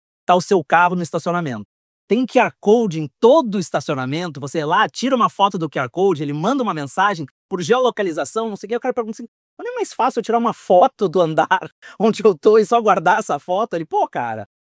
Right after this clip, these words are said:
como assim? Não destrua a minha ideia, né?" E, e a, isso acontece muito, né, Gustavo? Tipo assim,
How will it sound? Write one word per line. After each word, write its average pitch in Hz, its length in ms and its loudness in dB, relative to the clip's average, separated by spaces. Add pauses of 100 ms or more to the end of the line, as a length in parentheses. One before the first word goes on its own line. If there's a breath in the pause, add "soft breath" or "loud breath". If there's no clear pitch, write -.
(140)
como 359 180 -2
assim? 320 180 0
Não 269 140 -2
destrua 277 420 -2
a - 20 -2
minha 269 160 -4
ideia, 170 400 -2
né?" 120 220 -8 (340)
E, 190 200 4
e 214 100 0
a, 233 100 -4
isso 240 220 -6
acontece 226 520 -4
muito, 190 480 -2
né, 139 160 -6
Gustavo? 170 360 -6
Tipo 175 180 -12
assim, 170 220 -6